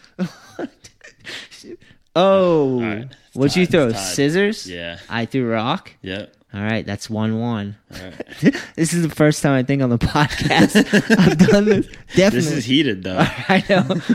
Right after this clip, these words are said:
Speaker 1: We're, I'm doing it switch, too. All right, you
Speaker 2: Okay.
Speaker 1: ready?
Speaker 2: Yep.
Speaker 1: One, two, three, <laughs> shoot. One, two,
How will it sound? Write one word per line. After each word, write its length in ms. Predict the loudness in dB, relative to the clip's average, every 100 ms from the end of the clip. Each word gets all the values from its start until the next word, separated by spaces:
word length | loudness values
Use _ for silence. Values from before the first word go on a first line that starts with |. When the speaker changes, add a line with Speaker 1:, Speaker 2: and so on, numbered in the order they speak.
| 0
Speaker 1:
We're, 220 | 0 0 -2
I'm 180 | -2 2
doing 180 | 2 0
it 80 | -2
switch, 420 | -2 -2 -2 -2
too. 240 | 0 0 -4 _ _ -4
All 60 | -2
right, 100 | 0
you 60 |
Speaker 2:
Okay. 60 | 0
Speaker 1:
ready? 380 | 2 2 0 -4 _ _
Speaker 2:
Yep. 300 | -10 -10 -12 _ _ _ _
Speaker 1:
One, 500 | 0 2 2 0 -4
two, 400 | -8 -6 -4 -6
three, 200 | -6 -2
<laughs> 180 | 0 0
shoot. 460 | 0 -2 2 2 2 -4 -8 _ -14 -12 -10 -10 -2
One, 140 | -2 -2
two, 120 | -20